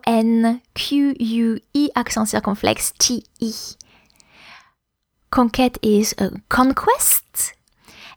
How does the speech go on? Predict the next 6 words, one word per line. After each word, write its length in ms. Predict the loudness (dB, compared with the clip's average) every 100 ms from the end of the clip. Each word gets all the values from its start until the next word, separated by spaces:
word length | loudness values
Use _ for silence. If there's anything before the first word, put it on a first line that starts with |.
| -2
And 480 | 2 4 4 2 0 -2
in 140 | -2
French, 540 | -2 0 0 2 0 0
as 200 | 0 0
in 100 | 0
English, 560 | 0 0 2 2 -2